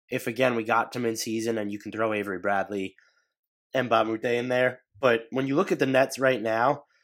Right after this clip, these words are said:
they can probably talk themselves into giving up a, a, a Rondae Hollis Jefferson or Karis LeVert. And then you have DeMarre Carroll's expiring, along with other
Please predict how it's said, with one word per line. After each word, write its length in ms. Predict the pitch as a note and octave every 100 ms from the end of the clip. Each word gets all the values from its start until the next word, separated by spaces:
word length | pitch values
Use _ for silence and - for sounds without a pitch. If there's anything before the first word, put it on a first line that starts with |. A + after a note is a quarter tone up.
| _ _ _ _ -
they 140 | E3+
can 180 | G#3 G#3
probably 300 | E3+ D#3+ D3+
talk 360 | - D3+ C3+
themselves 680 | D#3 C#3 C#3+ C3+ C3+ C3 - -
into 240 | C#3 C3 A#2
giving 340 | A#2+ B2+ B2
up 300 | A#2+ C3 - _ _ _ - F2+ A2 _ _ _
a, 80 | - - _
a, 80 | - - _
a 100 | C3+
Rondae 400 | A#2 A#2+ C3 A#2+
Hollis 320 | B2 B2 A#2+
Jefferson 680 | - B2 - - - A#2+ A#2 -
or 160 | A2
Karis 380 | A2+ B2 A#2+ A#2
LeVert. 500 | G#2+ G2+ A#2 A#2 - - _ _
And 100 | B2
then 100 | D#3
you 80 | D3
have 120 | C3+
DeMarre 480 | B2+ B2 A#2+ A#2+ A2
Carroll's 380 | B2 A#2 A#2 G2+
expiring, 800 | - - G2+ A2+ G#2+ A2 A2 G#2 _ _ -
along 280 | A2+ A#2+ A#2+
with 120 | G#2+
other 240 | G2+ G#2+